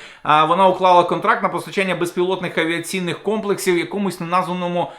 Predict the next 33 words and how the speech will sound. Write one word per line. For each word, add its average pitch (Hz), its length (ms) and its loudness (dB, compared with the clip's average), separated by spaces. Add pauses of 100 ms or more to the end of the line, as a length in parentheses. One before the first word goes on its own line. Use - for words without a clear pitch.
(140)
іноземному, 170 840 -2
е, 151 220 2
замовнику. 143 520 -2
Це 190 120 0
якраз 226 260 4
вкладається 220 540 0
в 190 380 2
загальне 185 520 0
розуміння, 185 540 -2 (280)
як, 185 400 0
е, 175 320 6
ізраїльтяни 170 800 0
би 147 180 6
могли 180 400 2
з - 80 -6
самого 170 260 -4
початку 175 400 -6
вести 156 240 -6
бізнес 160 320 -8
з 143 60 -6
Україною. 180 520 -4 (280)
І, 190 240 0
до 185 120 2
речі, 202 220 2
такий 180 260 -4
приклад 190 420 0
був 180 160 2
використаний, 170 640 0
чи 143 140 -12
такий 170 240 -6
прецедент 170 540 -2
був 156 140 -4
використаний 165 640 -4